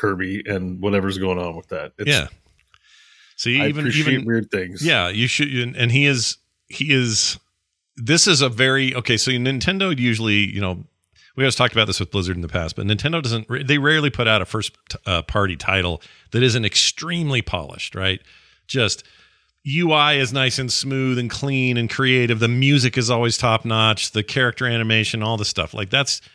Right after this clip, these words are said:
Speaker 2: that's Nintendo's M O usually. This is one of those. Like, this is top down from beginning to end, a really well-made, polished game. It's a beautiful game, which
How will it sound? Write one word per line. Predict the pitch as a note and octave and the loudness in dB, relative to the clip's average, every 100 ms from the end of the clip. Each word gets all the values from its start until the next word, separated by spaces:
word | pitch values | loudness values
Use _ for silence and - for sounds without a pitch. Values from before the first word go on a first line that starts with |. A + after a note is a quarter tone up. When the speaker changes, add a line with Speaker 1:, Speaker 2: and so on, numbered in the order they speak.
| _ - | _ -6
Speaker 2:
that's | B2 D#3+ - | -2 -2 0
Nintendo's | C#3 B2+ C#3+ C3 A#2+ - | 0 0 -2 0 0 0
M | A#2 A2+ | 0 2
O | G#2+ G2+ | 2 0
usually. | F#2 G2 E2 E2 D2 F2 - - _ _ _ _ - | 0 -2 -2 -6 -8 -10 -16 -20 _ _ _ _ 0
This | D3 - | 2 4
is | D3+ | 2
one | A#2+ A#2+ | 2 0
of | A2+ | 0
those. | G2+ E2 D#2+ - - _ - | 0 -2 -4 -8 -8 _ -6
Like, | G#2 G2+ | -4 0
this | C3+ - | 0 0
is | C#3 G#2+ | -2 -4
top | F#2 C3+ C#3+ - | -2 0 0 0
down | B2+ A#2+ A2+ A2+ G#2 _ _ _ _ _ _ | 2 2 2 -2 -8 _ _ _ _ _ _
from | - | -10
beginning | G#2 G#2 C3 C#3 | -6 -2 -2 -2
to | A#2+ | -2
end, | G#2 G2+ G2 G2 - | -2 -2 -4 -10 -6
a | A2+ | -4
really | G#2 G#2+ C3 C3+ B2+ | -2 -2 -2 0 0
well-made, | G#2+ G#2 B2 C#3 D3 C3+ G2+ G2 F#2 F2+ F2 _ _ - | -2 -4 0 2 0 0 0 2 0 -4 -10 _ _ -8
polished | - C3 C3+ C3 - - - - | -2 -2 0 -2 -2 -8 -16 -16
game. | G2+ G#2 G2 G2 | -4 -2 -2 -4
It's | A#2+ | -6
a | D#2+ | -6
beautiful | E2+ F#2+ G3 F3+ F#2+ | -6 0 0 0 -2
game, | E2 D#2 D2+ F#2 - _ _ _ _ _ _ | -4 -4 -4 -6 -10 _ _ _ _ _ _
which | - G#2 - | -6 -2 -2